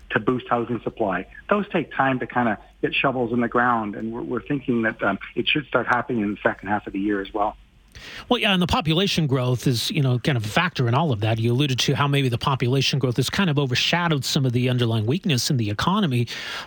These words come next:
Speaker 2: Uh, so what is the
Speaker 1: Yeah.
Speaker 2: impact? Because it doesn't seem like that growth is slowing down anytime soon.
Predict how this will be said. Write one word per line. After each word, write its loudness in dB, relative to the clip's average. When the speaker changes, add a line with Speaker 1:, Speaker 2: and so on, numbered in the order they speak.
Speaker 2:
Uh, 0
so 0
what 0
is -6
the 0
Speaker 1:
Yeah. 4
Speaker 2:
impact? 2
Because 2
it 0
doesn't 0
seem 0
like 2
that 0
growth 0
is 2
slowing 2
down 0
anytime -2
soon. -4